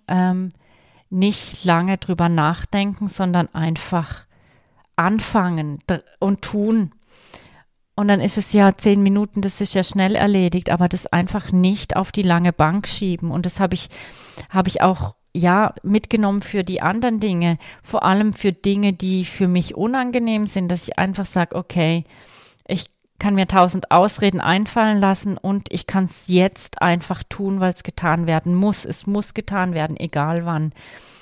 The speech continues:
Und dann mach ich's doch lieber jetzt, hab's hinter mir und,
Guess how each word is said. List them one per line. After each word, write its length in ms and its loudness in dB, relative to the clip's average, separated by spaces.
Und 160 -6
dann 120 2
mach 160 0
ich's 160 -2
doch 200 -6
lieber 220 2
jetzt, 680 0
hab's 300 -4
hinter 380 2
mir 440 2
und, 560 -2